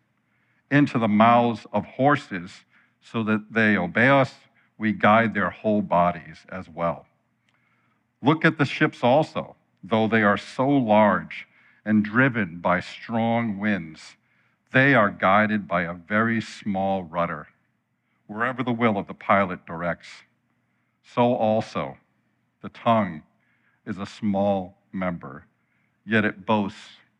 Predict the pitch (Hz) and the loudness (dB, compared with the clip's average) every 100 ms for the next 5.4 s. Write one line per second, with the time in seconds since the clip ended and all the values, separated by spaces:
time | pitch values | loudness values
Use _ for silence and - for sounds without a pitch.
0 | _ - 82 - 92 98 _ 104 78 76 | _ -16 -16 -10 -8 -8 _ -8 -8 -10
1 | - - _ _ _ _ _ _ _ _ | -20 -20 _ _ _ _ _ _ _ _
2 | - 135 139 131 127 139 120 104 - _ | 2 4 4 2 2 4 4 0 -10 _
3 | _ _ - 98 - 113 110 92 85 - | _ _ -4 -4 -2 0 2 0 -2 -12
4 | - 107 101 - - 117 117 - 90 90 | -16 -8 -8 -8 0 0 0 -4 -10 -8
5 | 92 92 73 78 | -8 -8 -12 -18